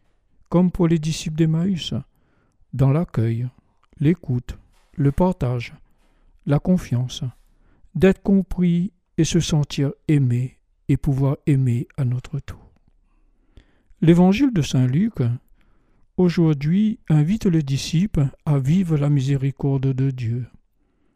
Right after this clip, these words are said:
C'est à nous qu'il le dit aujourd'hui. Soyez miséricordieux, comme le Père est miséricordieux. Ne jugez pas, et vous ne serez pas jugés. Ne condamnez pas,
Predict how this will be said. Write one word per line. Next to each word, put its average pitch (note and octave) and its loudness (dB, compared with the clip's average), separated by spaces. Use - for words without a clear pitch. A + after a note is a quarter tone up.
C'est - -4
à F#3 2
nous C3+ 0
qu'il C3+ -2
le C#3 0
dit B2 -4
aujourd'hui. B2 -6
Soyez D3+ 4
miséricordieux, F#3+ 0
comme C3 2
le C3 2
Père C3+ -2
est C#3 2
miséricordieux. C3+ -4
Ne E3+ 8
jugez F3+ 2
pas, B2 -4
et D#3 4
vous D3+ 2
ne D3+ 4
serez D3+ -2
pas D3+ -2
jugés. D3 -6
Ne C3 2
condamnez D3 2
pas, E3 -2